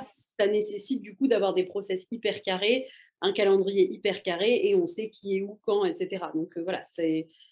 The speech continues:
moi j'aime bien quand, euh, je démarre ma semaine et que je sais exactement ce que je vais faire à, à quel moment, euh, de la journée. Donc, euh, la journée type, euh, moi c'est vrai que je suis seule associée, euh,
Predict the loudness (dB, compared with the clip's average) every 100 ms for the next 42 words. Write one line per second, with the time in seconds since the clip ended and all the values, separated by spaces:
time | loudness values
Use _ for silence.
0 | _ _ -4 0 2 2 4 2 2 0
1 | 0 2 2 2 2 2 0 -2 0 0
2 | 0 0 -2 -2 -2 2 4 4 2 -6
3 | -10 -2 -2 0 -4 0 0 0 -2 -2
4 | -2 0 0 2 0 -2 -6 -8 -6 -2
5 | 2 4 4 4 2 0 -6 -10 _ _
6 | -2 2 2 0 -2 -2 -2 -4 _ _
7 | _ _ -6 0 0 0 0 0 0 0
8 | 0 0 0 -2 -2 -2 0 2 2 2
9 | 2 4 2 -2 _ _ -6 -4 -2 -4
10 | -4 -12 -10 0 4 4 2 -6 -6 2
11 | 4 4 2